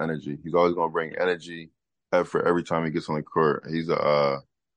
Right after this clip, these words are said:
great defensive player, great finisher, great sh-, uh, really good shooter. Uh, he's, I feel like he can really help us, and I'm really excited to get him on the court and just be back by his side on the court. I feel like if we would have had him last year, like, things would have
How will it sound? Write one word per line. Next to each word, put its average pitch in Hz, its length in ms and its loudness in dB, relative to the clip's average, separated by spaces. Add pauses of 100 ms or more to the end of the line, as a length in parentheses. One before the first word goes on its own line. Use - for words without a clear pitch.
(280)
great 90 220 2
defensive 90 440 -2
player, 87 440 2
great 85 400 -2
finisher, 85 560 -4
great 82 280 -2
sh-, - 100 -16 (120)
uh, 76 200 2
really 95 240 4
good 90 220 0
shooter. 82 440 -2 (560)
Uh, 73 380 0
he's, 101 260 -4
I 107 120 0
feel 107 180 -6
like 87 160 -2
he 92 80 -8
can 80 200 -10
really 85 280 -2
help 80 220 -4
us, 78 140 -6
and 78 120 -6
I'm 87 200 -4
really 98 220 -2
excited 87 400 -4
to 90 80 -10
get 80 160 -6
him 80 160 -6
on 78 80 -2
the 76 60 -6
court 80 440 0 (360)
and 78 140 -6
just 78 160 -8
be 85 100 -2
back 82 240 2
by 82 180 2
his 80 140 -2
side 80 220 2
on 80 100 -8
the 80 60 -10
court. 78 360 -4
I 82 60 -2
feel 90 200 -2
like 80 280 2 (1040)
if 87 100 -2
we 101 120 4
would 104 120 4
have 98 100 0
had 95 160 2
him 87 180 -6
last 87 320 -2
year, 85 360 -4
like, 76 300 -6
things 90 300 -6
would 80 180 -2
have 76 100 -4